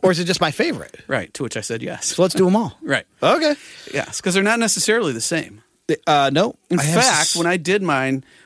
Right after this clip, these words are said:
Speaker 2: without any intention, I ended up with each s-, set of four is four different. So I have twelve total.
Speaker 1: Okay.
Speaker 2: Nothing overlapped, and that wasn't trying to be cool or, you know, contrarian.
Speaker 1: Mm.
Speaker 2: It just worked out that way.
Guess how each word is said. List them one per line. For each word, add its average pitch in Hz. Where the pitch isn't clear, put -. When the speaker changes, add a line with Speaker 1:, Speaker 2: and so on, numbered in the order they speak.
Speaker 2:
without 185
any 214
intention, -
I 170
ended 170
up 151
with 135
each 185
s-, -
set 165
of 147
four 143
is -
four 139
different. 120
So 117
I -
have 123
twelve 151
total. 120
Speaker 1:
Okay. 160
Speaker 2:
Nothing 185
overlapped, 160
and 156
that 147
wasn't 165
trying 147
to 135
be 127
cool 135
or, 117
you 120
know, 117
contrarian. 127
Speaker 1:
Mm. 117
Speaker 2:
It 113
just -
worked 120
out 113
that -
way. 80